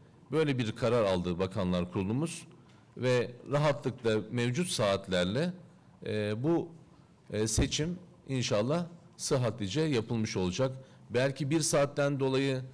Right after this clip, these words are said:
e, oy kaybına, herhangi bir partinin oy kaybına sebep olmaksızın bunlar gerçekleştirilmiş olacak.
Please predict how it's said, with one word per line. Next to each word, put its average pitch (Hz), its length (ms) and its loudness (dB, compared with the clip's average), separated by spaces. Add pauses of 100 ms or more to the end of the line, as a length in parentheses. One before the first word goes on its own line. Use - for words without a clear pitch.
(320)
e, 113 380 4 (100)
oy 160 260 4
kaybına, 98 600 2 (420)
herhangi 143 440 2
bir 135 60 0
partinin 104 640 0 (280)
oy 165 200 2
kaybına 131 380 2
sebep 143 360 2
olmaksızın 139 640 0
bunlar 147 240 0
gerçekleştirilmiş 101 960 -2
olacak. 85 320 -4